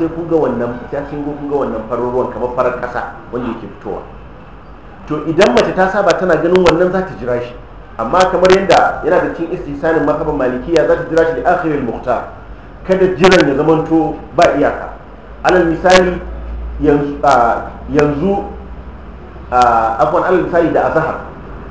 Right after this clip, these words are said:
sai ta sa auduga ko kuma ta ɗauko abin da take pad ɗinta, kunzugunta, ta ga babu alamar wani abu ya fito daga gabanta. Ta sanya a cikin gabanta, ta ga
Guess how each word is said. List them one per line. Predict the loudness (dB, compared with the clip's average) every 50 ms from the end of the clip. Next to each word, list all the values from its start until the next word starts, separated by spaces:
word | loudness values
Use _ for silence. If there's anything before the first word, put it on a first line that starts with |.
| -14 -14 -16 -16 -14 -14 -14 -14 -16 -16 -16 -16 -14 -10 -4
sai | 0 0 2
ta | 2 2 2 6
sa | 6 8 8 8 8 6 6 6
auduga | 6 6 6 4 4 6 6 8 8 6 6 2 0 -4 -8 -10 -12 -14 -12 -2 0
ko | 2 2
kuma | 4 2 2 4
ta | 4 4
ɗauko | 4 4 4 4 6 6 8 8 6 4 0 -2 -6 -8 -6 -4
abin | 0 2 2 4 4 2
da | 0
take | 0 -2 -2 0 2 2 2 2 2 2
pad | 4 4 4 4 2 0 2
ɗinta, | 2 2 2 2 2 2 2 2 0 -4 -10 -12 -14 -14 -14 -14 -14 -14 -14 -4 0
kunzugunta, | 2 2 4 2 2 4 4 4 4 4 4 4 4 2 0 -2 -8 -12 -12 -12 -12 -12 -10 -2
ta | 2 2 4
ga | 6 6 6 6 6 6 4 4 0 -4 -8 -10 -6 -2
babu | 0 2 2 2 2
alamar | 2 2 2 2 4 2 2 2 0 0 -2 -4 -8 -10 -12 -14 -16 -16 -16 -16 -16 -16 -16 -16 -16 -16 -16 -16 -14 -14 -14 -14 -12 -6 0
wani | 4 4 6 6
abu | 6 4 2 2 2
ya | 2 2 2 2
fito | -2 -6 -8 -10 -12 -12 -12 -12 -8
daga | -6 -6 -4 -4
gabanta. | -4 -2 0 0 0 0 0 -4 -8 -10 -10 -12 -14 -14 -14 -16 -16 -10 -6
Ta | -4 -4
sanya | 0 2 4 4 6 6 6 6 6 4
a | 2 0
cikin | -2 -4 -2 0
gabanta, | 2 2 2 2 0 -2 -4
ta | -4 -2
ga | 2 4